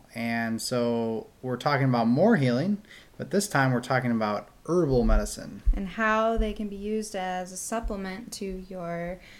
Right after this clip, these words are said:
Speaker 2: balanced nutrition and healthy, holistic lifestyle. And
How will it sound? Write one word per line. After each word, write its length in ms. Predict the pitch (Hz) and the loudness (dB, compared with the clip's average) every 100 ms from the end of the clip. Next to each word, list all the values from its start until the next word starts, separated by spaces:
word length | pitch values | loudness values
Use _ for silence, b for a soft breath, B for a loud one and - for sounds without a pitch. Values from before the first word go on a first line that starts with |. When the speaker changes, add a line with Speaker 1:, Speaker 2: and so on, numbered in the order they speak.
| B B B - - - | B B B -20 -8 -2
Speaker 2:
balanced 400 | 311 294 262 254 | 0 2 0 0
nutrition 760 | 240 233 226 226 220 214 226 - | 0 -2 -4 -4 -4 -4 -6 -8
and 380 | 220 208 196 190 | -8 -6 -6 -8
healthy, 460 | 185 185 180 196 180 | -6 -8 -6 -8 -6
holistic 560 | 190 180 175 - 180 180 | -6 -6 -6 -10 -14 -12
lifestyle. 680 | 170 170 - - 160 160 | -10 -10 -10 -12 -12 -12
And 240 | 165 165 | -12 -10